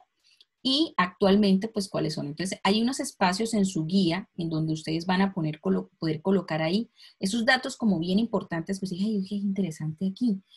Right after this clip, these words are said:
no sabía sobre esto". Entonces, pueden ir colocando en cada cuadrito algunos aspectos importantes sobre el manejo de la energía en esa época, ¿sí? Entonces aquí tenemos, por ejemplo, vamos a iniciar en un promedio aproximado de un millón de años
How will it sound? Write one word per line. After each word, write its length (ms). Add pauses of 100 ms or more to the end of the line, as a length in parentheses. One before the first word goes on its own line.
(140)
no 120
sabía 380
sobre 380
esto". 220
Entonces, 340 (320)
pueden 260
ir 100
colocando 540
en 100
cada 300
cuadrito 520 (920)
algunos 360
aspectos 480
importantes 840 (100)
sobre 280
el 100
manejo 640 (160)
de 260
la 200
energía 580
en 180
esa 340
época, 400 (180)
¿sí? 300 (440)
Entonces 320
aquí 200
tenemos, 320
por 140
ejemplo, 220
vamos 240
a 40
iniciar 420
en 100
un 100
promedio 320
aproximado 500
de 60
un 160
millón 380
de 80
años 360